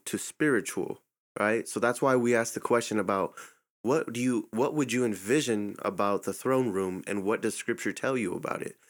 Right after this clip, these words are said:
So that way you can put the two, compare and contrast the two together, right? Because it's a vision of the future of what we're looking towards as far as the throne room, what it would look like, what it, what it is to God,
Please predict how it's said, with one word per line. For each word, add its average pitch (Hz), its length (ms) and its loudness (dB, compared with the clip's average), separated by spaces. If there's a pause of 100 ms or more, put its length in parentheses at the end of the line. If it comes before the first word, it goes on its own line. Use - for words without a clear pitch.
(160)
So - 140 0
that 110 180 2
way 120 80 4
you 113 160 0
can 107 140 -2
put - 340 0
the 104 80 0
two, 107 460 -2 (280)
compare 113 420 2
and 98 100 0
contrast 110 500 0
the 90 80 -10
two 98 440 -4 (180)
together, 101 600 0
right? 101 260 0 (220)
Because 110 200 0
it's 117 160 -2
a 120 60 0
vision 123 500 2
of 107 100 2
the 104 100 4
future 139 480 0
of 101 100 0
what 107 160 4
we're 101 140 4
looking 107 360 0
towards 95 440 -2 (340)
as 101 100 -6
far 107 240 2
as 95 120 -2
the 95 80 -4
throne 104 340 2
room, 98 260 0
what 101 180 2
it 95 100 2
would 95 100 2
look 92 260 0
like, 98 200 2
what 95 180 2
it, 101 80 -2 (560)
what 101 140 2
it 104 180 -2
is 110 380 4
to - 120 -4
God, 98 520 4